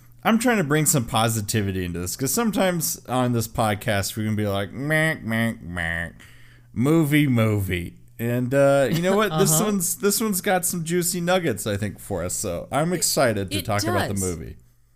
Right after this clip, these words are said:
Speaker 2: So, what I will say is that I enjoyed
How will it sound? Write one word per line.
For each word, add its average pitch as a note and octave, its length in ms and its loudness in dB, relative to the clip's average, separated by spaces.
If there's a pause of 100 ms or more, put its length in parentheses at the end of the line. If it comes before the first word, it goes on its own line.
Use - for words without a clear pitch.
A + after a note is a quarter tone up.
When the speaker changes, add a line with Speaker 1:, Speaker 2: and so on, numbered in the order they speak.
(520)
Speaker 2:
So, C4+ 280 -4
what A#3 400 -6
I D4+ 140 -6
will A#3+ 180 -6
say F#2+ 400 -8 (420)
is G#3 280 -8
that G#3 340 -6 (140)
I F3 120 -6
enjoyed G3 880 -6